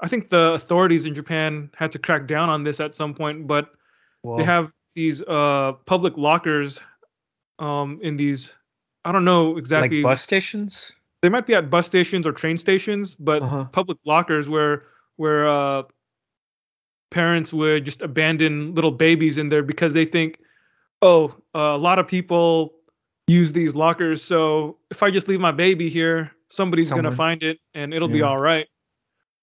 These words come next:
Speaker 1: You know, but in reality, um, most don't survive.
Speaker 2: Yeah.
Speaker 1: And it, it was a, it was a big problem in the, in the nineties, I think.
Speaker 2: Mm.
Speaker 1: So it, it makes me think of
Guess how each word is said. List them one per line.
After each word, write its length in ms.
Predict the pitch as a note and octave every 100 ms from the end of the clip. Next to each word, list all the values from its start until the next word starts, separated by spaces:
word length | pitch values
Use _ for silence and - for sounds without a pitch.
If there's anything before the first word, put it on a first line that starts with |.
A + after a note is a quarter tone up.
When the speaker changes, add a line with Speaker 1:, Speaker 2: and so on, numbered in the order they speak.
| _ _ _ _
Speaker 1:
You 120 | D3+ D3
know, 280 | D3+ D#3
but 420 | D#3+ C#3+ D3+ D3 -
in 160 | D#3
reality, 640 | D3+ D#3+ D#3+ E3 D#3 D3+ C#3 - E3+
um, 480 | C#3+ C#3 C#3 C3+ B2+ _ _ _ _ _ _ _ _ _ _ _ _ _ _ -
most 260 | E3+ E3 E3
don't 180 | D#3+ C#3+
survive. 560 | D3 D3 D#3 D#3 C#3+ - _ _ _ _ _ _ -
Speaker 2:
Yeah. 260 | B2 A#2 A#2
Speaker 1:
And 100 | D3+
it, 100 | E3 _
it 40 | E3+
was 220 | E3 D3
a, 260 | D3 D3 - -
it 60 | -
was 220 | E3 C#3
a 380 | D3 D3 C#3+ C#3 - _ _ _ _ _ _ _ _ _ _ _ _
big 180 | F3 C#3+
problem 460 | D#3+ D#3 D#3+ D3+ C#3+
in 120 | C#3
the, 300 | C#3 C3+ C3
in 100 | C#3
the 60 | B2+
nineties, 380 | C#3 D#3 D3 C3+
I 80 |
think. 460 | C3+ C#3+ C#3 C3+ - _ _ _ _ _ _ _ _ -
Speaker 2:
Mm. 100 | A#2
Speaker 1:
So 180 | A#2 E3
it, 120 | E3 -
it 80 | F#3
makes 220 | A3 A3+
me 220 | G3 E3+ E3+ _ _
think 240 | F#3+ F3+ F3
of 420 | D#3 D3+ C#3+